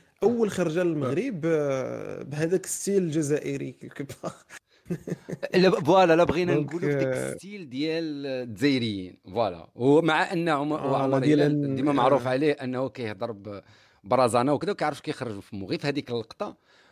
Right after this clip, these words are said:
Speaker 2: ممكن بغى غير يجبد الودن ديال داك وزير الخارجيه ديال الجزائر اللي كان تما في القاعه. نسيت شنو كان قال، لان رد-،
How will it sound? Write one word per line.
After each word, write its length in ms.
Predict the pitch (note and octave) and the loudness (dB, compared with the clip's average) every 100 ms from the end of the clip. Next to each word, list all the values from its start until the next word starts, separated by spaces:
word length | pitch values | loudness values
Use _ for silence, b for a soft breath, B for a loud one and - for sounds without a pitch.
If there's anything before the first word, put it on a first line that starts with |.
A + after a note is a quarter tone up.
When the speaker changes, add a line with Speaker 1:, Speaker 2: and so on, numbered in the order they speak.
| b | b
Speaker 2:
ممكن 400 | F3 G#3+ - A3+ | -2 0 0 -2
بغى 160 | D#3 F#3 | 2 2
غير 220 | D3+ G#3 | 2 -2
يجبد 560 | F3+ A#2 F#2+ F2+ A#2+ A#2 | -2 -2 -6 -6 -6 -2
الودن 420 | C3 A#2 C#3 A#2+ | -2 0 0 0
ديال 220 | A#2+ A2+ | -2 -4
داك 160 | G#2 A#2 | -4 -4
وزير 240 | A2 A#2 | -2 -4
الخارجيه 480 | G2+ A2+ A2+ G2 A2 | -2 0 2 2 2
ديال 260 | G#2 G#2+ | 2 0
الجزائر 380 | G2+ E2 A2 C#3 | -2 2 4 4
اللي 160 | B2 A2 | 2 -2
كان 180 | A#2+ G#2+ | -4 -4
تما 180 | A2+ | -6
في 80 | G#2 | -6
القاعه. 300 | A2+ B2+ B2+ | -4 -2 0
نسيت 420 | C3 C3+ - D#3 | 0 -2 -4 -8
شنو 180 | - C#3+ | -2 -2
كان 260 | - B2 G#2 | -2 -4 -2
قال، 240 | A#2 D#3 - | -2 -4 -10
لان 300 | G#2 B2 B2+ | -6 -4 -4
رد-، 140 | G2+ | -6